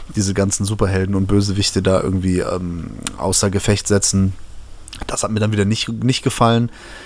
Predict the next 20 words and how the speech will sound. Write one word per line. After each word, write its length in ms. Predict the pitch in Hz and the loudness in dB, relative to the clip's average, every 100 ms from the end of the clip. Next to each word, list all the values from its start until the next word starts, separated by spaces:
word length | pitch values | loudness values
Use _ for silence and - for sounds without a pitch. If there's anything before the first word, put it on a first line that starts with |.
| - - | -18 -12
Äh, 200 | - 101 | 0 2
diese, 220 | 98 98 - | 4 2 0
äh, 280 | - - - | -4 -6 -8
letzte 420 | - 104 - - 107 | -2 0 0 0 0
Szene 340 | - 110 107 | 2 2 0
so 100 | 98 | -2
ganz 200 | 101 101 | -2 0
zum 100 | 110 | -2
Schluss 320 | - 101 - - | -4 -4 -4 0
auch 200 | 107 - | 0 2
nicht. 340 | 120 - - - - - - - - - - | 0 -2 -8 -14 -20 -20 -20 -14 -14 -12 -4
Ähm, 380 | 104 98 95 95 | 0 0 -2 0
der 160 | 107 | 2
Weg 160 | 113 117 | 4 4
dahin 440 | 120 101 104 98 92 | 2 2 2 0 2
war 100 | 92 | 2
auf 140 | 87 | 2
jeden 100 | 98 | 0
Fall 120 | 95 | 0
besser. 380 | 85 90 95 92 | 2 2 2 0